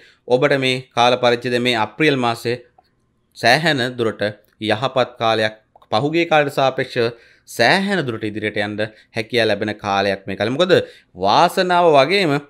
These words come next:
අර ඔබ තුළ තියෙන එඩිතරභාවය, ඔබ තුළ තියෙන ආත්ම විශ්වාසය ක්‍රියාත්මක වීම තුළ තරමක් දුරට අර හැම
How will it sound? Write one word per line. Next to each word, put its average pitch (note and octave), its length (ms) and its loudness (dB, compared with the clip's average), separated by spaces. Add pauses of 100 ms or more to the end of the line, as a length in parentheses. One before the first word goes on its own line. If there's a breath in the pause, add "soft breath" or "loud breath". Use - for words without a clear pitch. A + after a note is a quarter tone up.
(140)
අර B2 180 -2
ඔබ B2 260 2
තුළ F3+ 240 2
තියෙන F3 180 0
එඩිතරභාවය, D#3+ 720 4
ඔබ D3+ 140 2
තුළ D#3+ 200 -2
තියෙන D#3+ 140 0
ආත්ම C#3+ 320 2
විශ්වාසය D#3+ 440 0
ක්‍රියාත්මක D3 520 -2
වීම E3+ 320 -2
තුළ A#2 220 0 (460 loud breath)
තරමක් D3+ 420 0
දුරට D#3+ 280 2 (400 loud breath)
අර A#2 160 0 (220)
හැම A#2 260 -4